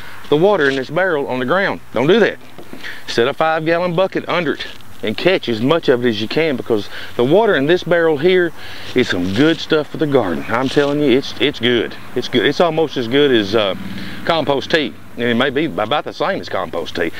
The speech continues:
'cause it has some really good stuff inside there. Uh, no large debris. It's just nothing but sediment is what it is. So,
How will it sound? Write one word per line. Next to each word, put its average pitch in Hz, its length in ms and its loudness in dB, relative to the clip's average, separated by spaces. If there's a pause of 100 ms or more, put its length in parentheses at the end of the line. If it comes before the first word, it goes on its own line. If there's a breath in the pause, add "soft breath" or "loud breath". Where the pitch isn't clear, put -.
(200 loud breath)
'cause 117 140 4
it 180 100 6
has 143 220 2
some 104 160 -6
really 151 460 2 (500 loud breath)
good 127 180 4
stuff 131 320 -2
inside 82 400 -2
there. 76 220 -4 (340 loud breath)
Uh, 117 100 4
no 131 180 2
large 180 420 2
debris. 101 400 -2
It's 120 100 -2
just - 320 0
nothing 123 400 2
but 123 80 2
sediment 98 560 0
is - 100 -10
what 120 180 2
it 143 60 2
is. 110 200 2 (120)
So, 135 220 4